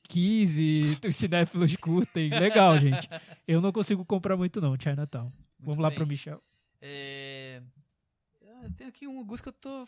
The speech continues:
Speaker 2: achando que eu vou apanhar na rua, mas vamos que vamos.
Speaker 1: Você tá dizendo que tá trazendo polêmica, mas eu não tô vendo as polêmicas aí.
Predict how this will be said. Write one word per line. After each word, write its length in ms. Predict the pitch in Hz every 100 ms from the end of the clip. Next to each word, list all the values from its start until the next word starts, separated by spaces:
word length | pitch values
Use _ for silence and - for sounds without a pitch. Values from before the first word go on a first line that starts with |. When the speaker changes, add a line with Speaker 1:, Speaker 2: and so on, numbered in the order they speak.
| 202
Speaker 2:
achando 200 | 226 277
que 60 | 285
eu 40 |
vou 60 | 269
apanhar 280 | 277 285 269
na 80 | 254
rua, 180 | 226
mas 160 | 240 214
vamos 180 | 208 240
que 100 | 311
vamos. 360 | 208 147 131 - _ _ _ _ _ _ _ _
Speaker 1:
Você 240 | - 196 262
tá 100 | 302
dizendo 160 | 233 247
que 40 |
tá 100 | 220
trazendo 320 | 208 196 185 175
polêmica, 480 | 180 165 190 220 226
mas 120 | 220
eu 60 |
não 80 | 254
tô 120 | 285 302
vendo 220 | 262 214
as 80 | -
polêmicas 600 | 196 170 147 143 151 139
aí. 220 | 135